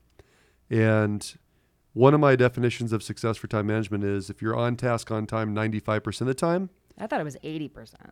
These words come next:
Speaker 1: Shit. Ni-, ninety-five would be excellent, right? Let's just
Speaker 2: Yeah.
Speaker 1: use nineties, eighties, seventies as passing to failing, right?
Speaker 2: I mean,
Speaker 1: So,
Speaker 2: I've been rolling at eighty
Speaker 1: right.
Speaker 2: 'cause that's what you told me.
Speaker 1: I gotta be honest, like,
Speaker 2: <laughs>
Speaker 1: it, but think about that. Really think about that. Like, how many people do you know that are truly on task, on ta-,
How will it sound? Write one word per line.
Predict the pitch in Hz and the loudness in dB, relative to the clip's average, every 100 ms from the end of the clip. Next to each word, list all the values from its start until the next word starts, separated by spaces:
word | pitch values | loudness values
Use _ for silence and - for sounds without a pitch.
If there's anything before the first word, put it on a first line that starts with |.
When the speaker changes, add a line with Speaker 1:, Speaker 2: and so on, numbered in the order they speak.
| _ | _
Speaker 1:
Shit. | - - - _ _ _ - | -14 -10 -10 _ _ _ -8
Ni-, | 110 113 - | -2 -2 -2
ninety-five | 127 139 - 127 120 | 0 2 2 2 2
would | 107 | 0
be | 107 | 0
excellent, | 113 - 101 | 0 -4 -4
right? | 104 107 107 196 _ - | 0 0 0 -8 _ -18
Let's | 131 127 160 185 | -14 -4 0 2
just | 156 | 2
Speaker 2:
Yeah. | 190 | 0
Speaker 1:
use | 131 | 2
nineties, | 131 131 131 117 | 2 2 2 2
eighties, | 117 113 | 0 0
seventies | - 117 117 117 107 | 0 -2 0 -2 -2
as | 104 | -6
passing | - 117 113 113 | -4 -2 -2 -4
to | 104 | -6
failing, | - 104 98 | -4 -4 -2
right? | 98 107 | -2 -4
Speaker 2:
I | 131 | -4
mean, | 143 156 123 - - | -10 -12 -14 -16 -8
Speaker 1:
So, | - 123 | 2 4
Speaker 2:
I've | 117 | 6
been | 170 | 4
rolling | 165 170 170 156 | 2 0 -2 -4
at | - | -2
eighty | - | 4
Speaker 1:
right. | 123 120 - - - - - | 6 6 2 -4 -20 -14 -8
Speaker 2:
'cause | 160 | -2
that's | 185 190 | -2 0
what | - | 0
you | 185 | 0
told | 220 196 | 0 2
me. | 208 | 2
Speaker 1:
I | 165 202 | 2 0
gotta | 349 247 | 0 2
be | 135 | 2
honest, | 139 170 165 | 4 2 2
like, | 143 127 120 - | 2 2 2 -4
Speaker 2:
<laughs> | |
Speaker 1:
it, | - 170 165 | -4 -4 0
but | 190 196 | 0 2
think | 359 349 | 2 2
about | 143 117 | 2 2
that. | 113 101 | 0 -2
Really | 131 214 | 0 0
think | 220 202 175 | 0 -2 0
about | 131 113 | 0 0
that. | 120 123 | -4 -2
Like, | 123 123 - _ - | -2 -4 -20 _ -2
how | 165 196 | 2 4
many | 220 220 | 2 -4
people | 208 175 170 160 | -4 -4 -2 -4
do | 139 | -2
you | 131 139 | 0 2
know | 143 123 123 | 2 2 2
that | 117 | -2
are | 117 | -4
truly | - 139 131 123 | -6 -4 0 2
on | 123 135 | 2 0
task, | 147 127 - | 0 -2 -2
on | 123 123 | -4 -4
ta-, | 127 117 | -4 -4